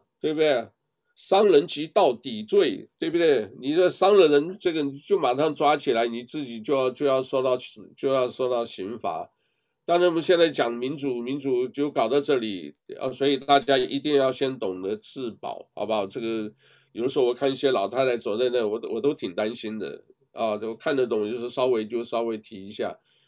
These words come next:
哎，你包包不要这样子摆啊。他去买个面包，包包就摆在门口，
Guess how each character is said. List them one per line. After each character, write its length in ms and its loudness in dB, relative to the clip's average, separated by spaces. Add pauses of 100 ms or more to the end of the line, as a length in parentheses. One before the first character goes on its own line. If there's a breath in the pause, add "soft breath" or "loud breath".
(140)
哎， 100 -8
你 100 -8
包 220 -2
包 120 0
不 120 -6
要 120 -2
这 140 -8
样 100 -6
子 160 -14
摆 220 -18 (720)
啊。 140 -2
他 140 -6
去 140 -2
买 180 0
个 100 -2
面 260 0
包， 260 0 (140)
包 160 2
包 160 2
就 100 -4
摆 260 -4
在 140 -4
门 240 -6
口， 220 -10